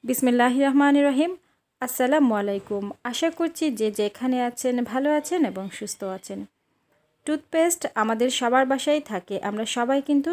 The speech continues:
টুথপেস্টটা ব্যবহার করি দাঁত মাজার কাজে। কিন্তু এই টুথপেস্ট দিয়ে কিন্তু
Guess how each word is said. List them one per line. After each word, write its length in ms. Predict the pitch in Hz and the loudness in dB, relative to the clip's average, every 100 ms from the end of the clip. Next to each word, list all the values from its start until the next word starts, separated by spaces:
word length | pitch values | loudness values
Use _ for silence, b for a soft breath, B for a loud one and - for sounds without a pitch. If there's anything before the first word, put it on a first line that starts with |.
| 349 | -4
টুথপেস্টটা 560 | 277 269 - 285 - 277 | -6 -6 -6 -6 -4 -2
ব্যবহার 380 | 214 214 254 277 | -2 0 0 0
করি 180 | 277 349 247 | -2 -4 -2
দাঁত 200 | 208 220 240 | -2 -2 -4
মাজার 300 | 226 233 277 | -2 -2 -2
কাজে। 360 | - 170 165 170 - _ _ _ _ - | -4 -6 -4 -8 -8 _ _ _ _ -4
কিন্তু 320 | 311 349 294 285 302 | -2 0 4 4 4
এই 200 | 233 233 233 | 2 2 0
টুথপেস্ট 540 | - 294 - 320 320 - | -2 -6 -4 -2 -2 -2
দিয়ে 240 | 269 302 302 | -2 0 0
কিন্তু 280 | 302 294 | 0 2